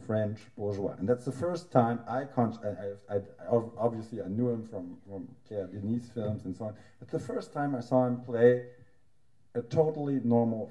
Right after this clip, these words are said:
French guy who in the film went to school, to the lycée, together with the character of Valérie Bruni-Tedeschi. And that was something that at the time I thought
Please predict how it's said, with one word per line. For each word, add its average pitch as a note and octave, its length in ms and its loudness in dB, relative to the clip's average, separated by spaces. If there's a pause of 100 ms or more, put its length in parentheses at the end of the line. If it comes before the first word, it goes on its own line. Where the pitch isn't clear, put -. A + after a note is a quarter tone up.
(140)
French G#2+ 460 -2
guy A#2 340 2
who G#2+ 280 -8 (440)
in F#2+ 120 -4
the F#2+ 80 -6
film A#2 460 -2
went G2+ 260 -4
to G2+ 120 -12
school, G2+ 720 -4
to G2+ 80 -16
the F#2+ 180 -12
lycée, G2 480 -12
together G2 320 -6
with F#2+ 220 -8 (180)
the F#2+ 260 -6 (120)
character F#2 420 -4
of F2+ 80 -6
Valérie F#2 400 -8
Bruni-Tedeschi. F#2 760 -6 (380)
And G#2+ 140 0
that C3 220 10
was C#3+ 220 0
something A#2 680 2
that G#2 160 0
at A2 100 -4
the F#2+ 60 -4
time A#2 440 0
I - 20 -8
thought G#2 460 0